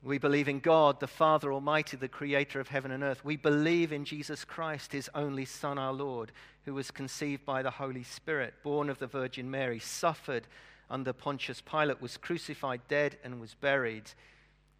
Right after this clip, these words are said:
descended to the dead. On the third day he rose again. He ascended into heaven, is seated at the right hand of the Father, and he will come again to judge the living and the dead." He will come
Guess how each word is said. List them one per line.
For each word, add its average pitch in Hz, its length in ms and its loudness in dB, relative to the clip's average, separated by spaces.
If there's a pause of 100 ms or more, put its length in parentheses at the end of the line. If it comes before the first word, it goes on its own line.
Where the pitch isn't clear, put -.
descended 170 580 0
to 147 140 -6
the 135 100 -2
dead. 120 320 -2
On 131 160 -6
the 131 80 -6
third 160 340 0
day 147 200 0
he 135 100 -6
rose 143 320 0
again. 135 300 -2
He 131 100 -6
ascended 165 560 -2
into 139 260 -6
heaven, 135 320 -2
is 123 140 -6
seated 170 460 -4
at 151 100 0
the 147 80 -8
right 139 220 -2
hand 147 240 -2
of 131 80 -6
the 135 80 -12
Father, 135 400 0 (260)
and 147 160 4
he 156 280 0
will 170 380 4
come 175 360 0
again 110 520 -8 (1700)
to 120 140 -10
judge 135 340 0
the 117 120 -4
living 113 520 -8 (580)
and 101 200 -10
the 101 80 -12
dead." - 300 -16 (2250)
He 117 180 -12
will 131 320 -6
come 98 400 -12